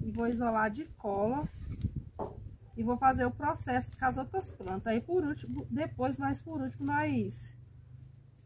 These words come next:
nós tira dessa daqui, ó. Deixa eu destampar a minha cola aqui, que eu prefiro às vezes fazer esse processo, gente. Porque senão a gente puxar de uma vez,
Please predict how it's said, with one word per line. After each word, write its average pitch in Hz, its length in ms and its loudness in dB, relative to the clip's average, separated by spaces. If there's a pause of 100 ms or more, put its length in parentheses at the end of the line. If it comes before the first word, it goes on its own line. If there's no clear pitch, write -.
(640)
nós 233 260 2
tira 262 240 0
dessa 240 320 6
daqui, 285 400 0
ó. - 80 -14 (1300)
Deixa - 160 4
eu - 20 4
destampar 233 500 2
a 214 40 4
minha 202 200 4
cola 185 400 -2
aqui, 302 280 -8
que 262 100 -4
eu 233 60 2
prefiro 262 360 2
às 254 140 6
vezes 240 180 2
fazer 269 260 2
esse 254 140 -2
processo, 277 600 0
gente. 202 260 -4
Porque 247 200 -2
senão 254 220 2
a 277 100 4
gente 302 220 0
puxar 262 340 0
de 220 80 -2
uma 214 200 4
vez, 247 400 2